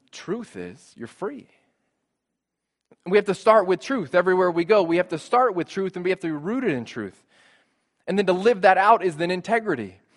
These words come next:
Most of us know what we believe about almost everything. We know this is true because most of you have Facebook. And if you've ever posted anything that's even slightly controversial, you know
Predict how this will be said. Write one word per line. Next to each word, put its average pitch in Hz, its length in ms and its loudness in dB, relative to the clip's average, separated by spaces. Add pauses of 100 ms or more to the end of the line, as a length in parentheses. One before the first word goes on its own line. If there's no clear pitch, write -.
(100)
Most - 260 2
of 208 60 -6
us 175 140 -2
know 202 240 2
what 190 200 0
we 175 120 0
believe 156 420 -2
about 139 260 -2
almost 185 480 0
everything. 98 500 -8 (1400)
We 170 120 -6
know 214 180 2
this 180 180 -2
is 147 80 -12
true 180 220 -2
because 175 320 -4
most 202 280 0
of 147 80 -12
you 156 120 -4
have 156 260 2 (240)
Facebook. 196 460 -4 (1500)
And 139 100 -8
if 139 100 -14
you've 180 120 0
ever 185 180 4
posted 185 380 -4
anything 185 500 -4
that's 165 200 -6
even 170 200 -8
slightly 214 340 0
controversial, 143 680 -6
you 165 120 -10
know 190 160 -6